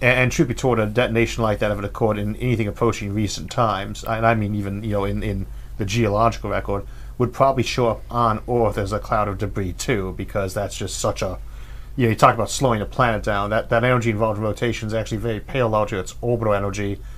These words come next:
and the energy you need to take it apart with, like, a Death Star. Very big, you know, very big use of energy, like a week's worth of solar energy. So it's big, right? But, uh, my hunch would be no, not, not any time in the last millions of years.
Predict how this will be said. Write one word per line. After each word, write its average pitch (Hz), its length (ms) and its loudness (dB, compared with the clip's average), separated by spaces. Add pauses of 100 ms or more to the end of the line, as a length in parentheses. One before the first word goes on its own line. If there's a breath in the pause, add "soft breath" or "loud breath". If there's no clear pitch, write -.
(140 loud breath)
and 110 160 0
the 107 80 2
energy 104 220 0
you 101 60 -4
need 104 160 -2
to - 60 -14
take - 160 -2
it - 60 -10
apart - 520 -2
with, 104 200 -6
like, 98 180 -4
a 92 40 -6
Death 104 260 -4
Star. 95 380 -6 (500 loud breath)
Very 113 320 4
big, 104 420 0 (500)
you 113 100 0
know, 92 180 -4
very 110 280 2
big 101 220 -2
use 107 320 -2
of 113 80 -8
energy, 95 400 -8 (460 loud breath)
like 107 160 4
a 101 80 0
week's 101 280 0
worth 104 140 -6
of 95 80 -2
solar 95 340 0
energy. 87 380 -6
So 110 140 2
it's 101 100 0
big, 90 420 2 (100)
right? 113 380 -4
But, 110 300 2
uh, 104 240 0 (440 loud breath)
my 160 100 4
hunch 143 200 4
would 120 120 0
be 110 120 0
no, 101 460 -2
not, 110 280 4
not 120 220 4
any 123 120 2
time 113 320 2
in 104 60 0
the - 20 0
last 104 500 0
millions 98 540 0
of 90 100 -6
years. 98 380 -8